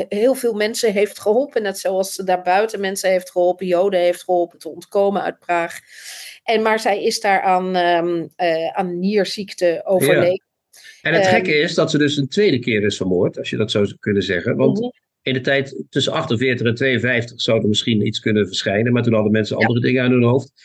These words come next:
Speaker 2: Vanaf tweeënvijftig werd ze door de communisten gezien als een verwerpelijke
Speaker 1: Ja.
Speaker 2: trotskist, eh, dus dat
Speaker 1: Ja.
Speaker 2: moesten ze ook
Speaker 1: Ja.
Speaker 2: niet. Dus
Speaker 1: Nee.
Speaker 2: ze is pas na de fluwele revolutie in Tsjechië,
Speaker 1: Ja.
Speaker 2: is dat werk naar, dankzij die mevrouw Wagnerova onder andere
Speaker 1: Ja.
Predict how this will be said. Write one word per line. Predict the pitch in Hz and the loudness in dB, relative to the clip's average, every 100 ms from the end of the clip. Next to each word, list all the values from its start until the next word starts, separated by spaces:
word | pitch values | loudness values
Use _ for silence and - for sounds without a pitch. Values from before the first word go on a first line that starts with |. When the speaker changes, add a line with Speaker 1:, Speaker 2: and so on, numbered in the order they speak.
| - _ _ | -20 _ _
Speaker 2:
Vanaf | 147 147 | -2 0
tweeënvijftig | 196 151 113 110 127 | 0 2 2 0 0
werd | 131 | -2
ze | 123 | 0
door | 127 | 0
de | |
communisten | 123 123 143 180 - | 2 2 2 2 0
gezien | 101 90 107 | -2 0 0
als | 110 | 2
een | 110 | 2
verwerpelijke | 107 110 123 120 117 120 | 2 2 2 0 0 0
Speaker 1:
Ja. | 123 | 0
Speaker 2:
trotskist, | 131 123 - 143 - 101 | -2 -2 -2 0 0 0
eh, | 90 | -2
dus | 95 101 | -2 0
dat | 113 | 0
Speaker 1:
Ja. | - | 0
Speaker 2:
moesten | 147 143 143 | 0 -2 -2
ze | |
ook | 170 127 | -2 0
Speaker 1:
Ja. | 95 | -4
Speaker 2:
niet. | - | -6
Dus | - - | -16 -6
Speaker 1:
Nee. | 147 | -2
Speaker 2:
ze | 143 180 | 0 0
is | - | 2
pas | 156 147 | 0 2
na | 143 214 190 | 2 2 0
de | 143 131 127 | 2 0 0
fluwele | 139 135 131 127 120 | 2 2 2 2 0
revolutie | 120 110 117 - - 104 | 0 0 0 0 0 0
in | |
Tsjechië, | 98 101 95 - | 0 -2 0 -2
Speaker 1:
Ja. | 113 | -2
Speaker 2:
is | 139 - | -2 0
dat | 135 - _ _ _ | -2 -2 _ _ _
werk | - 143 139 | -2 -2 0
naar, | 143 135 | 0 0
dankzij | 147 147 143 127 | 0 0 0 2
die | 120 | 2
mevrouw | 127 120 120 | 2 2 0
Wagnerova | 113 117 117 139 123 113 113 | 0 2 2 2 2 2 4
onder | 127 110 | 2 2
andere | 104 104 | 2 0
Speaker 1:
Ja. | 110 | 0